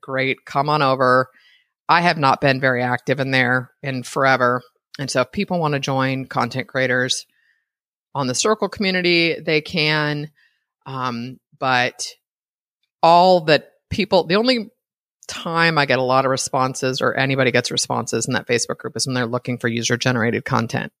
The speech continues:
They wanna go create content for a brand. That's it. So not my wheelhouse. Anyway, um, so yeah, I'm gonna be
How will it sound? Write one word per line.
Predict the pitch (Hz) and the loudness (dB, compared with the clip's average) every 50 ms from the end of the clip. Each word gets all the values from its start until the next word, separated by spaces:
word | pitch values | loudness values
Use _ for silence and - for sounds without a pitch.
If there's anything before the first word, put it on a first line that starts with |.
| _ - | _ -2
They | 127 123 | 0 2
wanna | 123 131 135 135 135 131 127 - - _ _ _ | 2 2 2 2 2 2 0 -2 -8 _ _ _
go | - - 131 127 | 2 2 2 2
create | - - 147 139 - | 4 2 2 2 2
content | 143 135 131 123 127 127 110 - | 0 -2 0 0 -2 -6 -4 -4
for | - 113 | -4 -4
a | - | -2
brand. | - 107 85 67 - - - _ _ _ - | -2 -4 -4 -4 -8 -14 -16 _ _ _ -12
That's | - - - | -10 -6 -4
it. | 120 107 - _ _ - - - - - - - - - - - | -4 -4 -6 _ _ -16 -14 -12 -10 -10 -10 -10 -12 -14 -14 -8
So | - - 170 151 151 143 147 143 - _ _ _ _ _ _ _ _ _ _ _ _ _ _ - - - | -2 2 4 4 4 4 2 -2 -10 _ _ _ _ _ _ _ _ _ _ _ _ _ _ -12 -10 -4
not | 165 147 - | -2 -2 0
my | - 135 135 | 0 -2 -2
wheelhouse. | 127 123 123 127 135 127 131 131 - - - _ _ - - - _ _ _ _ _ _ _ _ _ _ _ _ _ - | -2 -2 -2 -2 -2 -4 -4 -4 -6 -8 -10 _ _ -20 -20 -20 _ _ _ _ _ _ _ _ _ _ _ _ _ -2
Anyway, | 339 370 392 302 196 135 120 123 139 - - - - - - - | 0 2 2 2 2 2 0 -2 -6 -6 -8 -10 -14 -14 -10 -4
um, | 175 170 170 165 165 165 160 160 160 160 160 160 156 _ _ _ _ _ _ _ _ _ _ _ _ _ _ _ - | -2 0 2 2 2 2 0 -4 -8 -10 -12 -12 -14 _ _ _ _ _ _ _ _ _ _ _ _ _ _ _ -10
so | - - 233 214 208 202 202 202 202 196 196 | -6 -2 0 2 2 4 4 2 2 0 -2
yeah, | 190 165 262 254 | -2 0 2 2
I'm | 220 175 | 2 2
gonna | 170 165 165 | 0 -4 -4
be | 160 165 160 160 160 160 151 | -2 -2 0 0 0 -2 -4